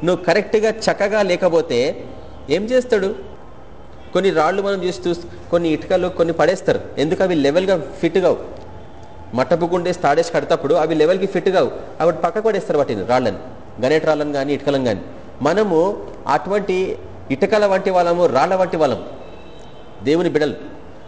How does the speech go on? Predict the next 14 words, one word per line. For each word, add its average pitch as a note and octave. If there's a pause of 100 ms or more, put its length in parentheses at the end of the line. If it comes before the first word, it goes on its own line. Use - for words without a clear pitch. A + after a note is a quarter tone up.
కాబట్టి F#3
నువ్వు G#3
కరెక్ట్గా A3
చక్కగా G3
కట్టబడాలంటే F3+ (360)
అతనికి G3+
నువ్వు F#3+
విధేయత F#3
అయితేనే F#3
ఆ D#3
రాళ్ళు D#3
కరెక్ట్గా F#3+
ఫిట్ F3
అవుతాయి. D#3